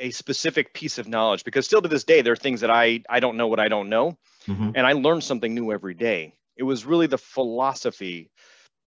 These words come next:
Speaker 1: that it would be okay to be outside of your comfort zone and to maybe not have all those answers, and to just say, "I'm gonna find out for you."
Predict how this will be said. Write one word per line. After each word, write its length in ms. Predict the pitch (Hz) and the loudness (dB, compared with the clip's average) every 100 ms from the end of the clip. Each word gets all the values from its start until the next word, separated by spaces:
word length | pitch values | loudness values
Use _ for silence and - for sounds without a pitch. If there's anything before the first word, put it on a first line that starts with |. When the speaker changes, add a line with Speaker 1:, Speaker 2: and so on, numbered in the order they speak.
| _ _ | _ _
Speaker 1:
that 160 | 127 135 | 4 4
it 60 | |
would 120 | 127 107 | 4 -2
be 160 | 120 | -4
okay 520 | - 127 123 - 151 165 | 0 -2 0 0 2 0
to 120 | 127 | -2
be 140 | 117 | -2
outside 320 | 104 - 113 | -2 0 -2
of 80 | 95 | -2
your 80 | 92 | -10
comfort 400 | - 127 - 127 | -10 -12 -10 -10
zone 300 | 127 127 123 - | -6 -6 -6 -14
and 100 | 107 | -18
to 80 | 113 | -14
maybe 280 | 110 117 101 | -10 -10 -10
not 320 | 98 110 - | -6 -6 -6
have 340 | - 110 107 | -8 -4 -2
all 180 | 98 95 | -4 -4
those 200 | 92 90 | -8 -10
answers, 460 | 95 90 92 87 - | -12 -12 -14 -16 -16
and 120 | 113 | -20
to 80 | 101 | -18
just 220 | 92 101 | -14 -12
say, 280 | - 101 92 - _ _ _ - | -4 -4 -4 -8 _ _ _ -8
"I'm 80 | 180 | -4
gonna 160 | 127 | -4
find 320 | - 113 87 | -2 -4 0
out 160 | 107 - | -2 -2
for 240 | - 82 | -8 -12
you." 100 | 65 | -12